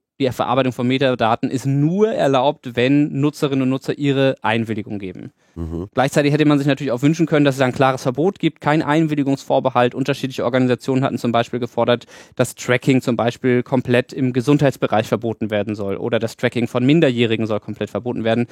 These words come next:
Speaker 1: Das ist jetzt auch nicht drin, ne?
Speaker 2: Mhm.
Speaker 1: Ähm, ein zentraler Punkt insgesamt im Datenschutz und beim Umgang mit unseren Daten ist ja das Thema Einwilligung, weil viele Sachen sind grundsätzlich verboten, außer, ähm, die, die Firmen holen irgendwie unsere Einwilligung ein.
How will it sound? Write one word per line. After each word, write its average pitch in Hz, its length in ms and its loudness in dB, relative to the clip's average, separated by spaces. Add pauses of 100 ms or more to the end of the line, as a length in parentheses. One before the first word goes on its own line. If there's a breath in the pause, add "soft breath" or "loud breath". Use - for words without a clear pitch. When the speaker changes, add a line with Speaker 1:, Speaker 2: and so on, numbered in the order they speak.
(240 loud breath)
Speaker 1:
Das 127 160 0
ist 127 100 -6
jetzt 113 180 0
auch 123 120 -6
nicht 123 160 -6
drin, - 160 -12
ne? 110 160 -8
Speaker 2:
Mhm. 73 320 -10 (320 loud breath)
Speaker 1:
Ähm, 120 680 2 (1160)
ein 147 140 0
zentraler 165 420 2
Punkt 170 520 -2 (1400)
insgesamt 165 440 2
im 151 120 2
Datenschutz 147 500 0
und 151 80 -2
beim 135 120 0
Umgang 143 260 2
mit 135 100 -2
unseren 135 240 0
Daten 127 260 0
ist 131 120 -6
ja 127 40 -2
das 120 80 -6
Thema 113 260 -2
Einwilligung, 180 680 2 (360 loud breath)
weil 135 240 2
viele 165 200 2
Sachen 143 220 0
sind 127 140 -2
grundsätzlich 151 440 -2
verboten, 143 380 -2
außer, 147 720 0
ähm, 139 440 -2
die, 131 420 -4
die 139 100 -6
Firmen 143 320 2
holen 151 220 4
irgendwie 135 260 -2
unsere 123 240 -2
Einwilligung 185 560 0
ein. 147 360 2